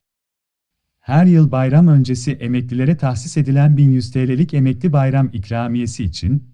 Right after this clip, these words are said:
bu yıl yeni bir miktarın belirlenip belirlenmeyeceği gündeme geldi. Çalışma ve Sosyal Güvenlik Bakanlığı'nca yaklaşık on iki milyon emekliye iki bin yirmi iki yılı Ramazan Bayramı'nda bin yüz lira olarak ödenen ikramiyeleri için gözler yapılacak açıklamalara çevrildi.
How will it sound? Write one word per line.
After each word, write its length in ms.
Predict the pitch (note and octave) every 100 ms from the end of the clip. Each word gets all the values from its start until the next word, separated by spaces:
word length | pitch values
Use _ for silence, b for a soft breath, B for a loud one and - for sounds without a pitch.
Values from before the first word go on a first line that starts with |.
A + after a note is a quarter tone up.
| -
bu 140 | C#3+
yıl 200 | D#3 C3+
yeni 280 | A#2 C3 E3+
bir 120 | E3+
miktarın 540 | D#3+ D#3 D3+ D3 F3
belirlenip 520 | D3 C#3 C3 C3+ F3+ E3+
belirlenmeyeceği 840 | C#3 C3+ C3 C3 C3+ C3 C#3 C#3
gündeme 380 | C#3 C3 B2+ A2
geldi. 440 | D#2+ D2+ D2 C#2 _ _ _ _ _ _ _ _ _ _ _ _ _ _
Çalışma 540 | - B2+ B2 - F3
ve 100 | E3
Sosyal 520 | D3+ B2+ A2+ - D#3+ F#3
Güvenlik 500 | D#3 C#3+ C#3+ F3 -
Bakanlığı'nca 640 | D3 C#3 C3+ C3+ C#3 C#3+
yaklaşık 600 | C#3 B2+ B2 - A#2+ - -
on 140 | E3+
iki 220 | F#3+ -
milyon 300 | D3+ D3 D3
emekliye 520 | B2+ B2 A#2+ - F#2
iki 360 | B2 - G2 A#2+
bin 140 | C3
yirmi 280 | A2+ A#2 B2
iki 200 | A#2+ -
yılı 200 | F3+ E3
Ramazan 500 | D3 C3+ A#2+ C#3+ C#3
Bayramı'nda 680 | B2 B2 F2 D2 D2 E2+ A#2+ G2+
bin 200 | C3 D3+
yüz 240 | D3 B2+
lira 140 | C#3+
olarak 440 | C#3+ A2+ C3+ F3 -
ödenen 340 | A#2+ C3+ C#3+
ikramiyeleri 760 | - - C3 B2+ B2 C3 C3+ F3
için 300 | D3+ E3 D#3
gözler 400 | C3 B2 C3+ F3
yapılacak 540 | E3 D3 C#3 C#3 F3+
açıklamalara 680 | D3 - C#3+ C3+ C3 C3 E3
çevrildi. 560 | - D#2 D#2 D2 C2+